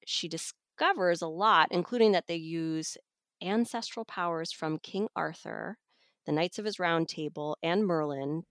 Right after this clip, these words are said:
to defend the world from these demons. And I think here we have the world expanding beyond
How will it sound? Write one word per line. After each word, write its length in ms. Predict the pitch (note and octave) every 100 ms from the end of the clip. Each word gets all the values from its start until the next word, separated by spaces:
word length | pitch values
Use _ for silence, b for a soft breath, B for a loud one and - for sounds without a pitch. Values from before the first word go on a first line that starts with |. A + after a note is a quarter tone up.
| _ -
to 420 | F#3 E3 D#3 D3+ -
defend 400 | D#3+ - C#3+ D#3+
the 80 | G3+
world 320 | E3 D3 D3
from 200 | - D3+
these 260 | C#3+ C#3+ - _
demons. 720 | - E3+ D#3 - - F#3+ - b b b b b -
And 360 | F#3 F#3 F#3 - -
I 80 | G3+
think 240 | G#3+ G3+ -
here 400 | - - C4 A#3
we 120 | F3
have 220 | E3+ F#3
the 120 | F3+ D#3+
world 540 | D#3 D#3+ D#3+ D#3+ D3+
expanding 880 | - - - - E3+ E3 E3+ D3+ D3
beyond 640 | D#3 E3 D#3 C#3+ D3 D3+